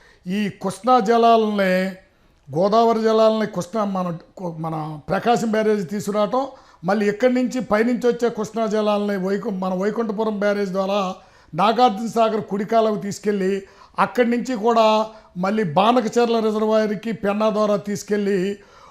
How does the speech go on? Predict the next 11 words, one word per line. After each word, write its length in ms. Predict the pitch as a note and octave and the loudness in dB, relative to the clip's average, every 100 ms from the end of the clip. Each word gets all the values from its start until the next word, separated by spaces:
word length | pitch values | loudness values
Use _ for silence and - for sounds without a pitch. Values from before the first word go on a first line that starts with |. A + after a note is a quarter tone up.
| _ - | _ 0
ఐదు 260 | G#3+ B3+ C4+ | 2 4 4
నదుల 340 | B3 B3 C4+ | 6 6 6
అనుసంధానం 760 | B3+ B3 B3 A#3+ A#3 A#3+ B3 A#3 | 6 4 0 2 4 4 4 0
మనం 180 | A3 | -2
ప్రతిపాదన 580 | G#3+ G#3+ G#3 G3 A#3 A3 | -2 -4 -2 0 0 0
చేసామండి. 560 | G3+ G#3 G#3 G3 F3 C3+ - _ _ - F#3+ | -4 -4 -4 -4 -4 -8 -14 _ _ -10 -8
ఎక్కడి 260 | G3+ A#3 | -6 -6
నుంచి? 560 | A#3 G3+ A3 A3+ A3+ A3+ _ _ - | -6 -6 -6 -6 -8 -10 _ _ -12
వంశీధార 600 | F3+ A3 - A#3+ A3+ A3 | -8 -6 -6 -2 0 -2
దగ్గర 420 | G3+ G#3 F#3+ A#3+ | -4 -6 -6 -6
నుంచి 380 | A#3 A#3+ F#3+ D4 | -6 -8 -8 -10